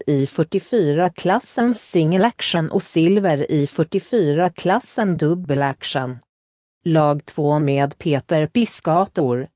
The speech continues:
Patrik Fält och Linda Karlsson tog hem två bronsmedaljer i trehundrafemtiosju single action och friklassen, som innebär att man skjuter med pistol eller revolver som har optik.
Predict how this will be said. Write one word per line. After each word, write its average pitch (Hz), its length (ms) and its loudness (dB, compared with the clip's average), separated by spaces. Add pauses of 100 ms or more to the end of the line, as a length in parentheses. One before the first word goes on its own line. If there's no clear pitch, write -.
(140)
Patrik 180 600 0
Fält 247 400 2
och 175 60 6
Linda 180 480 2
Karlsson 240 680 0
tog 254 240 0
hem 135 320 0
två 202 260 0
bronsmedaljer 170 1120 2
i 180 140 0
trehundrafemtiosju 170 1400 0
single 185 520 2
action 180 400 -2
och 156 80 0
friklassen, 170 880 -2
som 208 260 -2
innebär 143 540 2
att 147 160 2
man 175 200 2
skjuter 175 500 0
med 151 320 0
pistol 156 540 0
eller 165 320 2
revolver 208 800 0
som 214 240 0
har 233 200 2
optik. - 680 -4